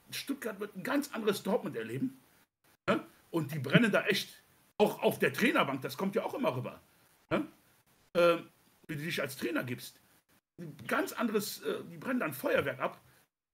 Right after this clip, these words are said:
Der Umstand mit dem, mit dem Stadion, ne? Ähm, die Euphorie nach dem Bayern-Spiel.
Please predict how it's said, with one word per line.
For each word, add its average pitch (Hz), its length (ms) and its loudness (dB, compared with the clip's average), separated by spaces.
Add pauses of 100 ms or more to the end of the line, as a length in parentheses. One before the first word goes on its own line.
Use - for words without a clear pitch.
(380)
Der - 80 0
Umstand 185 460 2
mit 143 120 -4
dem, 123 300 -2
mit 123 100 -8
dem 107 140 -6
Stadion, 185 520 0
ne? 208 320 -2
Ähm, 127 460 -2 (1040)
die 139 240 -2
Euphorie 139 420 0
nach 147 160 -4
dem 113 140 -8
Bayern-Spiel. 196 680 2